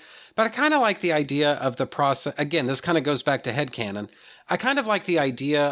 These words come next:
of the transition being a little bit more gradual. You know, one day it's just mobsters that are running around in Gotham City. And then there comes a day when they start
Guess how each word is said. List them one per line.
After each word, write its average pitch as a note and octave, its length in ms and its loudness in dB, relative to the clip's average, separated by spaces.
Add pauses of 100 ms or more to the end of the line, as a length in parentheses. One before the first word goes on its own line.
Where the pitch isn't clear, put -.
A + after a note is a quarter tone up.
of A#2+ 520 0 (920)
the C#3 120 -4
transition C#3 680 0
being C3+ 300 0
a B2+ 100 -4
little C3+ 260 2
bit B2 200 -2
more B2 180 0
gradual. G#2 640 -2 (380)
You B2+ 80 -2
know, C3+ 120 4
one C#3 320 2
day D#3 280 4
it's C3+ 460 -2 (880)
just C3+ 460 0 (320)
mobsters B2+ 680 0
that B2 100 2
are A2+ 100 0
running A#2 280 2
around A2+ 320 0
in G#2 120 -6
Gotham G#2+ 380 -2
City. G2 360 -4
And G#2+ 140 -2
then B2+ 260 0 (500)
there F3+ 120 0
comes A3+ 300 0
a G#3 60 0
day D3+ 280 2
when C#3 300 2
they C3+ 160 0
start C#3 500 0